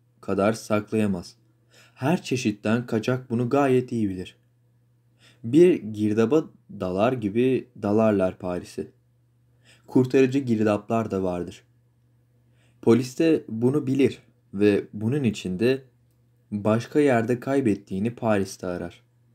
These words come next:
Eski Montarsermi Belediye Başkanı'nın da Paris'te aradı. Javert araştırmaları aydınlatması için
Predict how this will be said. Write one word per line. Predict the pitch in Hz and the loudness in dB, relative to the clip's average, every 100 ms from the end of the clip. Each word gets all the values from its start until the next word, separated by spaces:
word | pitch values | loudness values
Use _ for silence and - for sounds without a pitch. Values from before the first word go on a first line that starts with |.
| _ _ _ _ _ - | _ _ _ _ _ -2
Eski | 117 120 - | 2 2 0
Montarsermi | 175 170 170 170 160 - 156 165 143 | -2 0 0 0 0 2 0 2 0
Belediye | 113 110 110 139 | 2 2 2 2
Başkanı'nın | 139 101 - 107 107 131 110 | 4 0 -2 -6 -4 -4 0
da | 101 104 | 0 0
Paris'te | 131 135 107 - 101 | -2 0 0 -2 -4
aradı. | 92 87 90 _ _ _ _ _ _ _ _ _ - _ 98 | -2 -4 -6 _ _ _ _ _ _ _ _ _ -20 _ -4
Javert | 98 123 104 107 - _ _ - | 4 4 6 2 -2 _ _ -2
araştırmaları | 104 107 - 117 117 113 117 139 - | 2 2 0 -6 0 2 4 4 2
aydınlatması | 101 110 107 120 120 120 120 113 - 143 135 | -2 -2 -2 -2 -2 -2 -4 -8 -4 0 0
için | - - 139 143 | 0 -10 -8 -8